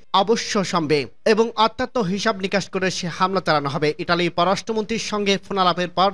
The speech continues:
নিজেদের এক্স পেজে দেওয়া এক পোস্টে ইরানের পররাষ্ট্রমন্ত্রী জানান, ইসরায়েলি যুদ্ধের বিস্তার চাইলেও আমরা যুদ্ধ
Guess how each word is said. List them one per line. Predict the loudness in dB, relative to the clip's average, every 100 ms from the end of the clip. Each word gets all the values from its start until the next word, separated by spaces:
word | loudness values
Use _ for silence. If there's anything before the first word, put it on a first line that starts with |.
| -2
নিজেদের | -4 -4 -4 -4 -6
এক্স | -8 -12 -4
পেজে | -2 0 0
দেওয়া | 0 0
এক | -6 -6
পোস্টে | -6 -4 -2 -2
ইরানের | 0 0 0 0
পররাষ্ট্রমন্ত্রী | 0 -2 -4 -6 -4 0
জানান, | 2 0 -4 -4
ইসরায়েলি | -2 2 2 2 -2
যুদ্ধের | -4 -2 -2
বিস্তার | -2 -4 -2 -2 0
চাইলেও | 0 2 0
আমরা | -2 -2 -2 -4 -12 -2
যুদ্ধ | -2 0